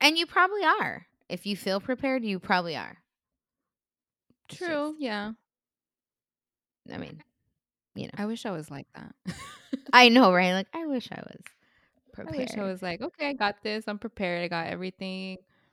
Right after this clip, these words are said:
Speaker 2: Mm. I, n-, it's 'cause you just never know.
Speaker 1: Right. 'Cause it's
Speaker 2: It's
Speaker 1: different for
Speaker 2: like
Speaker 1: everyone.
Speaker 2: It is. You
Speaker 1: But
Speaker 2: don't know what you're gonna get, what kind of child is gonna come
Speaker 1: <laughs>
Speaker 2: out, <laughs> like
Speaker 1: Right. Like, wait,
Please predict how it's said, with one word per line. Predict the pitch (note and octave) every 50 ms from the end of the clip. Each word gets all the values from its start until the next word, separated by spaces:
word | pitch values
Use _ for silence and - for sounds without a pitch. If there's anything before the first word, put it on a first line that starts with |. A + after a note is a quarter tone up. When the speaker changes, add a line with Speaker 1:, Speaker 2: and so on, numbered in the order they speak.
| _ _ _ _ -
Speaker 2:
Mm. | - F#3 F#3 F#3 F#3 F#3 F#3 F#3 _ _ _ _ _ _ _ _ _ _ _ _ _ _ _ _ - - - - -
I, | - - F#3
n-, | - - F#3 F3 - -
it's | F#3+ G3 _
'cause | - A3+ F#3+
you | D#3+ D3+
just | - C#3+ D3 - -
never | - D2 C2+ B1
know. | - - - - E3 - _ _ _ _ _ _ _ _ _ _ _ _ _ _ - - - _ -
Speaker 1:
Right. | - D#2 - D2 - _ _ _ _ _ _ _ _ _ _ -
'Cause | - F4
it's | F4+
Speaker 2:
It's | F4 -
Speaker 1:
different | E4+ - - B3+ F#3+ F3 E3
for | F3
Speaker 2:
like | D3
Speaker 1:
everyone. | D3 C#3 B2+ A#2 D#2+ C#2 - F3+ - _ _ _ _ _ _ _ _ _ _ _ _ _ _ _ _ _ _ _ _ _ _ _ _ _ _ _ _ _ -
Speaker 2:
It | - D3+
is. | E3 D#3 D3+ D#3+ E3 - - _ _ -
You | - C#3+
Speaker 1:
But | C#3+ C#3+ F#3+ F#3+
Speaker 2:
don't | F#3+ F3+
know | E3+
what | D#3 C3+
you're | C3+ C3+
gonna | - C#3 C#3 C#3
get, | - - E3 F3 F3+ G3 G3 -
what | - D#3+ D#3+
kind | - E3+ D#3+ C#3+
of | C3+
child | - - - - C3+ D3+ F3 F#3+
is | F#3+ -
gonna | - C4+ C#4 C#4 C4+
come | C4 C4 C4+
Speaker 1:
<laughs> |
Speaker 2:
out, | C#4+ D4 C#4+ - -
<laughs> | -
like | B3 - - E3+ - - _ _ _ - C4+ - -
Speaker 1:
Right. | B3+ - - - - - - _ _ _ - -
Like, | E3 E3 D#3+ D#3
wait, | D#3 D3+ D3 D3 C3+ - - -